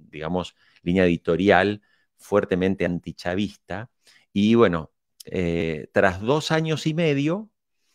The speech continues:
yo, eh, salgo de Infobae, eh, Daniel decide hacer unos cambios un poco estratégicos en ese momento con Infobae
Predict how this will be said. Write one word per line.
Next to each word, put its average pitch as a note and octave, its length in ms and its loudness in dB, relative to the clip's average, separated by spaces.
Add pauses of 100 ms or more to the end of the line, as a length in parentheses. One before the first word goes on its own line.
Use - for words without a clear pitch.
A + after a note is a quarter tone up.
(240)
yo, F#2+ 340 0
eh, E2+ 320 -4
salgo A2+ 460 2
de G2 100 0
Infobae, A#2 720 -6 (680)
eh, E2 560 -4 (420)
Daniel G2 400 0
decide G2+ 360 -4
hacer G2+ 240 -6
unos F2 200 -6
cambios G2+ 420 -4
un F2+ 100 -10
poco F#2+ 180 -6
estratégicos F#2+ 840 -4
en E2 100 -10
ese E2 120 -12
momento F2+ 300 -10
con G2+ 120 -8
Infobae D3 520 -4